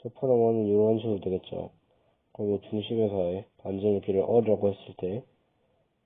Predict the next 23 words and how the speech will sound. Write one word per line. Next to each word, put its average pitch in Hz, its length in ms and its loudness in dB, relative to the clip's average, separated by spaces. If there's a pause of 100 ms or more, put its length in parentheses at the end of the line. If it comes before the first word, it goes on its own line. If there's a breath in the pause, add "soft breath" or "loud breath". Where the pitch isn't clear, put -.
(140)
여기 104 180 -10
있는 95 260 -6
이 95 120 -8
중심과 101 420 -6
연결해서 92 760 -8 (320)
이런 92 180 -8
식으로 92 240 -10 (120)
사각형을 95 380 -8
만들어, 87 340 -12 (240)
사-, 98 300 -12 (200)
직각사각형을 98 600 -6
만들어 87 260 -6
봅니다. - 300 -14 (1300 loud breath)
그럼 107 220 -6
이제 95 180 -4
여기에서 92 640 -2 (1000)
여기의 107 420 -2
값은 92 180 -12 (140)
결국 98 240 -8
이니까 87 580 -6 (1300 loud breath)
여기는 101 360 -8
얼 107 200 -2
플러스 113 280 -6